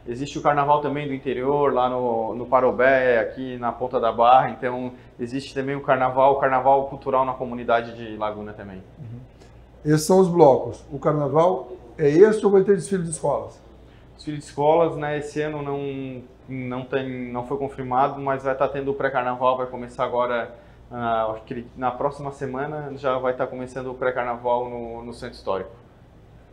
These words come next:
Speaker 2: Aí vai ser no Centro Histórico?
Speaker 1: Vai ser no Centro Histórico o pré-carnaval, como foi ano passado, né?
Speaker 2: O sambódromo não vai ser usado?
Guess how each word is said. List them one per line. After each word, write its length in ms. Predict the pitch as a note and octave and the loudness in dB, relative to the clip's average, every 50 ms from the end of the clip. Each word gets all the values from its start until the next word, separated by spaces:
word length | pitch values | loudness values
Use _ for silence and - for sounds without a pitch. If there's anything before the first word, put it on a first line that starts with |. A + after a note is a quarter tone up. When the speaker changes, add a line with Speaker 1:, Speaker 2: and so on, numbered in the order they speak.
| - - - - | -20 -20 -18 -10
Speaker 2:
Aí 160 | C#3 C3 C3+ | -8 -6 -2
vai 140 | C3 D3+ C#3+ | -2 -2 -2
ser 240 | C#3 - E3 F3 F3+ | 0 2 2 2 2
no 320 | D#3+ D#3 D#3 E3 F#3+ F#3+ | 2 2 4 4 2 2
Centro 240 | - G#3 G3+ G3 G3 | 2 0 -2 -2 -2
Histórico? 520 | - - E3 D3 C3 A#2 A2+ G#2+ - A2 | -2 0 2 2 2 2 -2 -6 -10 -12
Speaker 1:
Vai 120 | G#2+ A#2 A2+ | -14 -14 -12
ser 140 | - B2 | -10 -10
no 100 | B2 C3 | -8 -8
Centro 180 | B2+ - D3 C#3 | -8 -8 -10 -10
Histórico 300 | - - C#3 C#3 C#3 C#3 | 0 0 2 2 2 -2
o 40 | - | -4
pré-carnaval, 560 | C3+ C3+ C3+ C#3 B2+ B2 B2 B2 B2+ C3+ C3 | -4 -2 -2 0 -2 -2 0 2 0 0 0
como 880 | - C#3+ C3+ C3+ C3+ C3+ C3 C3 C3 C3 B2+ B2+ B2+ B2 B2 B2 B2 A#2+ A#2+ | 0 -4 -4 -4 -4 -6 -4 -4 -4 -4 -4 -4 -2 -2 -2 -4 -6 -8 -4
foi 160 | - C3+ C3 C3 | -2 -2 0 0
ano 120 | B2+ C3 | -2 -4
passado, 480 | B2 C3 B2 B2 - A#2+ A2 G#2 G2+ G2 | -2 -2 -2 -2 0 0 0 0 -2 -6
né? 60 | G2 - - - - - - | -12 -14 -18 -20 -20 -20 -20
Speaker 2:
O 60 | - | -16
sambódromo 540 | - - C#3 C3+ C3 C#3 D#3 D#3+ F3 F3+ F3 | -6 -4 -4 2 4 6 6 6 4 0 -2
não 120 | F3+ F3 | -2 -2
vai 120 | E3 F3 D#3+ | 0 -2 -2
ser 120 | - G3 | -2 -4
usado? 260 | D#3 A#2+ B2 G#2+ G2 | -6 -6 -8 -10 -12